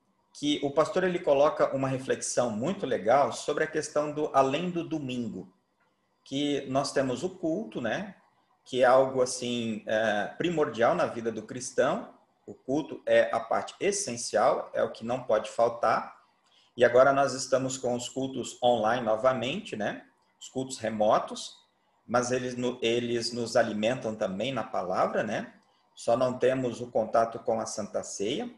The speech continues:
mas temos a leitura e a pregação da palavra, que é muito importante. Então, é, a vida que vai além do culto. Nós somos alimentados no culto e nós, então, depois vamos servir a Deus, né, no dia a dia da nossa vida, a partir do culto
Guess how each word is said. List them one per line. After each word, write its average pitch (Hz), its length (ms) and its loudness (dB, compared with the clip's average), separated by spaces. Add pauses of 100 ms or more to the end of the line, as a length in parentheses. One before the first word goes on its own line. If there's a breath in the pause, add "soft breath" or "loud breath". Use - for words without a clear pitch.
(320)
mas 110 200 -6
temos 123 360 0
a 113 60 6
leitura 143 560 -2
e - 20 4
a 113 60 2
pregação 110 520 -2
da 113 100 0
palavra, 120 600 -2
que - 160 -6
é 107 60 0
muito 135 340 -6
importante. - 840 -4 (680)
Então, 147 540 4
é, 120 400 4
a 190 100 6
vida 180 340 -2
que 170 140 -4
vai 151 220 4
além 127 260 4
do 131 100 -6
culto. 98 400 -8
Nós 127 160 -2
somos 151 320 -2
alimentados 139 720 0
no 160 160 -8
culto - 380 -4 (300)
e 160 80 -10
nós, 139 260 2
então, 139 300 0
depois 147 480 -2
vamos 139 560 -2 (180)
servir 127 800 -4 (120)
a 113 120 4
Deus, 113 420 -2
né, 123 280 -4 (200 loud breath)
no 113 100 -6
dia 135 280 -2
a 123 60 -4
dia 120 240 -2
da 127 140 0
nossa 117 300 -2
vida, 139 420 -4
a 120 80 0
partir 117 400 -4
do 147 160 -8
culto 135 420 -6